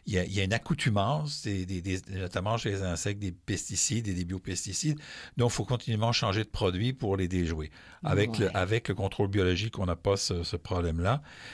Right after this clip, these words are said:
Speaker 1: Et puis aussi, ça permet aujourd'hui un ciblage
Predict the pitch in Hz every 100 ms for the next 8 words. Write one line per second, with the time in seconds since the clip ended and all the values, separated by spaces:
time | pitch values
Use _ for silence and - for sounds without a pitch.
0 | - - - 117 117 107 - - 117 135
1 | - 117 - 98 101 113 98 92 90 92
2 | 113 135 - - 104 - - 104 104